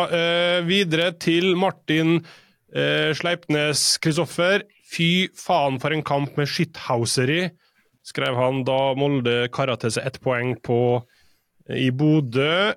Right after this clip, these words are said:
Eh, og det var det jo. Det var en oppvisning i hvordan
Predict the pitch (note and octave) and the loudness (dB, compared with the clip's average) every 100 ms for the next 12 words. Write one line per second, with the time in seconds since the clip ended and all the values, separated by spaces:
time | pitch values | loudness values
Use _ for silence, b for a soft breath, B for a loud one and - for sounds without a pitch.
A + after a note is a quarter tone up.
0 | - C#3+ C3+ B2+ B2 D#3+ A#3+ C3+ B2 B3 | -2 -2 0 0 0 2 2 2 2 4
1 | G3 E3+ D#3 G3 - B2 G#2+ F#3 C4+ - | 2 2 2 0 0 0 2 0 0 -2
2 | _ _ _ _ E3+ F#3 G3 C#3+ D3 F3 | _ _ _ _ -2 2 4 4 2 2